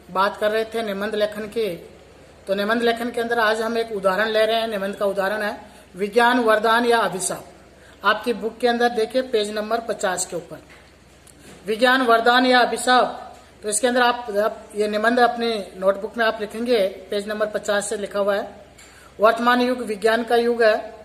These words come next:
आज विज्ञान, आज विज्ञान बहुत ही तरक्की कर चुका है। आज जीवन का कोई भी क्षेत्र इसे अछूता नहीं है। विज्ञान के विभिन्न आविष्कारों ने मानव जीवन को अत्यंत सरल बना दिया है। आज विज्ञान के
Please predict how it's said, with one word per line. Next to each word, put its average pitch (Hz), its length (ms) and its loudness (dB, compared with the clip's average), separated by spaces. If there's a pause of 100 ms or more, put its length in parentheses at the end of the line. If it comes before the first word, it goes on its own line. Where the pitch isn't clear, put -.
(280)
आज 208 260 2
विज्ञान, 233 500 2 (360)
आज 220 460 2 (220)
विज्ञान 214 400 2
बहुत 240 220 0
ही 247 40 -4
तरक्की 208 320 -2
कर 226 160 0
चुका 240 260 -4
है। 233 500 -2 (320)
आज 233 320 4 (300)
जीवन 226 300 2
का 247 160 2
कोई 240 240 4
भी 254 140 -2
क्षेत्र 240 420 0
इसे 233 240 2
अछूता 220 400 0
नहीं 233 240 0
है। 214 420 -2 (300)
विज्ञान 233 420 2
के 240 180 4
विभिन्न 233 560 -2
आविष्कारों 226 520 0
ने 226 260 2
मानव 208 340 0
जीवन 226 260 -2
को 233 120 -4
अत्यंत 233 340 -2
सरल 214 300 0
बना 214 200 -2
दिया 226 280 0
है। 208 180 0 (440)
आज 208 480 2 (160)
विज्ञान 226 420 2
के 202 280 -2